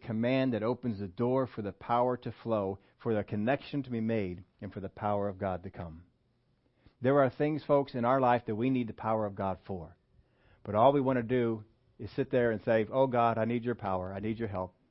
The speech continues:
Please change the situation." And we go off. And we never look for how the connection is gonna be made. And yet every time in the Bible, we've only looked at a handful,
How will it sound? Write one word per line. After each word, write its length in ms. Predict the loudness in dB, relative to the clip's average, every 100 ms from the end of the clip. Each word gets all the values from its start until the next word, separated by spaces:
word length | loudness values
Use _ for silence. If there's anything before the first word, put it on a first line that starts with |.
| _ _ _ _ _
Please 280 | 0 0 0
change 260 | 0 0
the 80 | -2
situation." 600 | -8 -6 -2 -2 -4 -10 -4
And 100 | -2
we 80 |
go 180 | 2 2
off. 200 | 2 -2 -10 _ _ _ _ _ _ _ _ _ _ _
And 80 | 0
we 60 | 2
never 220 | 4 2
look 180 | -2 -2
for 120 | -2
how 140 | 0
the 80 | -2
connection 440 | -2 -4 -4 -8
is 80 | -8
gonna 160 | -6 -6
be 60 |
made. 260 | -4 -6 -8 -14 _ _ _ _ _ -4
And 100 | -2
yet 160 | -2 0
every 280 | 2 2 -2
time 480 | -2 -2 -2 -6 -12 _ _ _ -4
in 140 | 0
the 80 | 2
Bible, 380 | 2 2 0 -8 _ _ _ _ _ -20 -6
we've 140 | 0
only 140 | 2 2
looked 180 | 2 0
at 60 |
a 60 | 0
handful, 360 | 0 -2 -8